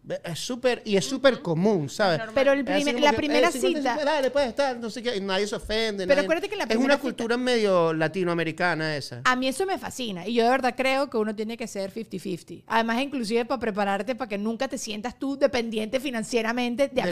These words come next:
Speaker 1: absolutamente nadie,
Speaker 2: Claro.
Speaker 1: ¿sabes? Como que tú siempre digas, "No, yo puedo pagar mi broma". Pero la primera cita que ya tú estés como con pichirrea, a mí eso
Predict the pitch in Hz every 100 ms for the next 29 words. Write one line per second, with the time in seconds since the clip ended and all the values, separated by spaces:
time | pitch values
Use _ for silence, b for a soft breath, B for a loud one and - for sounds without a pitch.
0 | 175 180 175 180 269 254 254 208 190 180
1 | - 285 262 202 202 220 202 214 247 269
2 | 247 202 202 190 196 220 196 214 262 226
3 | 165 b b b b _ - 240 247 247
4 | 240 233 233 254 330 349 359 330 330 -
5 | 262 233 233 220 302 320 277 339 330 359
6 | 320 277 226 220 208 - 220 330 339 233
7 | 196 - 220 220 208 262 262